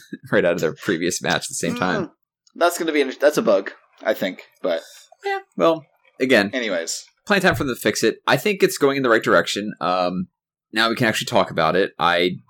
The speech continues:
Speaker 1: do like Arena.
Speaker 2: Mm-hmm. It's, it is fun, and it definitely plays well.
Speaker 1: And,
Speaker 2: Um,
Speaker 1: and, and kind of in our,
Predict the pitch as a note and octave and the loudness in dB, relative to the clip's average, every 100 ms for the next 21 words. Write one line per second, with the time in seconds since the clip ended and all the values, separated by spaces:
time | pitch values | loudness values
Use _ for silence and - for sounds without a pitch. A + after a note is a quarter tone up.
0 | - F2 D#2+ F2+ C3 C#3+ _ _ _ _ | -8 -4 -4 -4 -6 -10 _ _ _ _
1 | F2 D2+ - A#1+ - D#2+ C#3+ - _ _ | -4 -2 -2 -4 -4 -8 -12 -14 _ _
2 | _ C#3 B2 G#2 - _ _ _ - D#3+ | _ -4 -2 -4 -10 _ _ _ -8 -8
3 | - C#3 E3+ G#3+ - E3+ A#2+ A#2+ C#3 C3+ | 0 4 6 6 4 4 4 2 2 0
4 | - C3+ C#3 F3+ D#3 - C#3+ C#3 C3+ G#2+ | 0 2 4 2 -2 2 6 6 6 2
5 | E2+ C2 - _ _ _ _ G#2 A2 A2+ | 0 -2 -6 _ _ _ _ -2 4 4
6 | G2 E2+ G2+ A#2 C3 D3+ B2+ B2 A2+ G2+ | 4 0 -4 -2 0 0 2 2 4 6
7 | G2 | 4